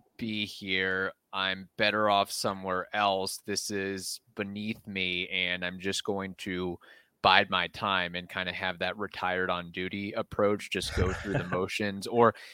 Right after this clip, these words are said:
Speaker 1: sometimes, a-, again, not saying that's the case with Taj, um, but there, that's certainly the case with others. Or sometimes it's a guy that, a prospect that hasn't yet had that call up yet, that hasn't had that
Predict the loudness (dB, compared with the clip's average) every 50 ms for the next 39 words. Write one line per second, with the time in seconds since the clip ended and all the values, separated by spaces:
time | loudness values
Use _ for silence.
0 | -20 -10 4 8 8 10 12 12 12 12 12 10 6 -2 -2 _ 4 6 6 8
1 | 8 8 8 8 8 6 6 6 4 6 6 6 4 4 2 0 -2 0 0 0
2 | 0 0 -2 -4 0 4 6 8 10 10 8 8 4 0 -8 _ -20 -20 _ _
3 | 8 10 12 12 12 10 8 4 2 4 4 4 4 2 _ _ _ _ _ _
4 | _ _ _ 0 0 0 0 -2 -6 -16 _ 0 0 0 0 0 -2 -2 -2 -4
5 | -4 -6 -6 -8 -8 -6 -4 -2 -2 -2 -2 -4 -4 -4 2 2 4 6 6 4
6 | 4 2 0 2 2 2 2 2 4 4 4 4 2 0 -4 -4 -4 0 4 6
7 | 6 6 8 6 6 6 4 2 _ _ _ _ _ _ _ -10 -4 4 8 10
8 | 10 10 10 6 2 0 2 2 0 0 2 4 4 4 2 2 -2 -4 -2 -2
9 | -2 -2 -2 0 2 2 4 4 4 2 2 0 -2 -8 -2 2 4 6 6 6
10 | 4 2 2 _ -4 -4 -2 -2 -4 -4 -2 0 0 0 -2 -4 -4 0 0 0
11 | 2 0 -2 -2